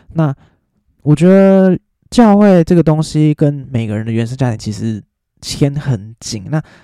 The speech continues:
可能一家人都是基督徒，那所有人都上同个教会，那所有人都上同个教会，他们的，你知道人际的那个网络又全部都交缠在一起，所以变成说自己跟原生家庭发生的事情，或是发生的议题，偶尔常常都跟教会牵扯在一起，就导致就是变成说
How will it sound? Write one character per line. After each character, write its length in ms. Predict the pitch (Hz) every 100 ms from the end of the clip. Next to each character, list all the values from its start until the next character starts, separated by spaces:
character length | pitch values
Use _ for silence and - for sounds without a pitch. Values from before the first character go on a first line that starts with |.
| _
可 120 | - 147
能 100 | 170
一 80 |
家 200 | 208 220
人 120 | 202 160
都 80 |
是 120 | 160 165
基 140 | 160
督 140 | 160
徒， 140 | 151 131
那 160 | 143
所 180 | 147 131
有 100 | 131
人 160 | 117 107
都 120 | 123
上 180 | 147 123
同 180 | 101 98
个 100 | 107
教 200 | 117 101
会， 160 | 110
那 160 | 123 165
所 160 | -
有 80 | 156
人 140 | 117 113
都 120 | 139
上 140 | 156
同 100 | 139
个 60 | 113
教 160 | 131 123
会， 80 |
他 80 | 127
们 160 | 135 107
的， 160 | 95 - - -
你 80 | 127
知 80 | 127
道 80 | 151
人 240 | 107 120
际 180 | 131 151
的 120 | 113
那 100 | 113
个 120 | 127
网 180 | 117 98 101
络 140 | 123
又 120 | 131
全 180 | - 120
部 80 | 120
都 80 | 139
交 240 | - 135 127
缠 200 | - 98
在 220 | 113 101
一 40 |
起， 200 | 104 -
所 140 | 117 190
以 80 | 190
变 140 | 208
成 100 | 160
说 200 | 165 175 - - _
自 120 | -
己 80 | 226
跟 100 | 208
原 120 | 214
生 140 | 170 180
家 120 | 185
庭 120 | 156
发 140 | 135 139
生 120 | 147
的 100 | 135
事 200 | - 139
情， 260 | - - - - _ _ _
或 140 | - 151
是 160 | 147
发 140 | 147 156
生 100 | 160
的 40 |
议 120 | 165
题， 380 | - - 117 113 _ _
偶 240 | 123 123 139
尔 120 | 113
常 180 | - 127
常 120 | 127
都 80 | 131
跟 120 | -
教 140 | 127
会 140 | 127 117
牵 280 | - 127
扯 180 | 120 101
在 240 | - 113 110
一 20 |
起， 120 | 101
就 140 | 143 131
导 200 | 117 120
致 140 | 151
就 100 | 156
是 100 | 156
变 180 | 151 156
成 100 | 127
说 240 | 143 139